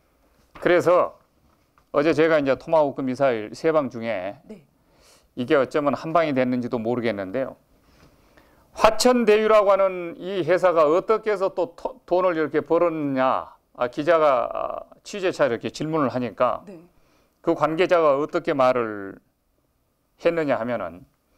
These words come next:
Speaker 1: 화천대유는 토지를 취득해서 가공한 다음에
Speaker 2: 네.
Speaker 1: 판매하는 회사다. 그러니까 땅 가지고 장난치는 회사라는 겁니다.
Speaker 2: 아.
Speaker 1: 지금 전 국민이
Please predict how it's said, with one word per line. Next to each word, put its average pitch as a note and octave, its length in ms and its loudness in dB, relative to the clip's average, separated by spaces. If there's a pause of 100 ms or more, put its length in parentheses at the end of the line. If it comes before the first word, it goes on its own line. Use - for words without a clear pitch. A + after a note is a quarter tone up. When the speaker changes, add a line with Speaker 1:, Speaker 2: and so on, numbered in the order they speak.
(400)
Speaker 1:
화천대유는 F3+ 880 2
토지를 G#3+ 460 -4
취득해서 F#3 840 -2 (880)
가공한 E3+ 640 4
다음에 C3+ 580 0 (500)
Speaker 2:
네. G3 260 -20 (580)
Speaker 1:
판매하는 A#3+ 640 2
회사다. D3+ 560 -2 (1300)
그러니까 G#3 320 2
땅 B3 200 2
가지고 A#3+ 280 2
장난치는 F#3 580 -2
회사라는 C#3 540 -2
겁니다. F2 360 -18 (500)
Speaker 2:
아. - 140 -20
Speaker 1:
지금 A#3+ 300 0
전 G3+ 300 0
국민이 E3 640 -6